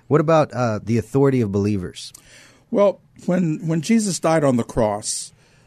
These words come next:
Speaker 2: uh, I, I love to talk about Jesus Christ and Him crucified because that's where everything got its start. That's where everything was settled. When Jesus said, "It is finished," I think the believer really doesn't understand what took place. When He said, "It is finished,"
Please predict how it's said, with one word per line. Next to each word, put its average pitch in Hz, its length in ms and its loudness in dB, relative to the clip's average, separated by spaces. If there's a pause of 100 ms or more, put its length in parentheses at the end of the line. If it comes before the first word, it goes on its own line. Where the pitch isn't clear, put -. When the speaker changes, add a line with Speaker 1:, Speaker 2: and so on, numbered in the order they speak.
(160)
Speaker 2:
uh, 123 260 0
I, 131 140 0 (140)
I - 20 0
love 151 280 2
to - 80 -2
talk - 260 -2
about 120 240 0
Jesus 120 340 -4
Christ 117 360 -4
and 110 100 -4
Him 113 160 -2
crucified 110 640 -6
because 120 220 -8
that's 143 260 -4
where 123 100 0
everything 117 580 -4 (560)
got 120 220 2
its - 160 -4
start. 107 420 0
That's 120 220 -2
where 127 120 4
everything 123 380 2
was 113 140 0
settled. 98 580 -4 (440)
When 120 140 4
Jesus 160 360 0
said, 151 280 2
"It 160 140 2
is 170 220 2
finished," 120 680 0 (420)
I 127 80 0
think 170 240 2
the 156 100 2
believer 151 360 6
really 139 240 4
doesn't 139 300 2
understand 127 680 0
what - 180 -4
took - 220 -4
place. - 560 -4 (400)
When 123 160 2
He 175 180 2
said, 180 300 2
"It 156 160 2
is 147 180 2
finished," 117 600 -4